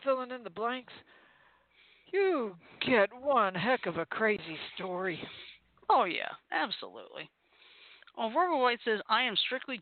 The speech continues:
Speaker 2: triple X." All right. Well, if that's the case, you're welcome to come in tomorrow night. <laughs>
Speaker 1: Come on in.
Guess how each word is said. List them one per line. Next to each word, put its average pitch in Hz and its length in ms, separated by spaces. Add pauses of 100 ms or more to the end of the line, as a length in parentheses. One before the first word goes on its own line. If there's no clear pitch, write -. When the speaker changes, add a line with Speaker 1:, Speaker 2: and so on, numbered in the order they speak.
Speaker 2:
triple 240 320
X." 156 240 (160)
All 185 100
right. 180 240 (540)
Well, 165 140
if 165 60
that's 294 260
the 240 80
case, 190 320 (360)
you're 190 140
welcome 208 320
to 254 60
come 277 180
in 277 80
tomorrow 185 320
night. 175 280 (800)
<laughs> - 100
Speaker 1:
Come 233 160
on 294 260
in. 302 320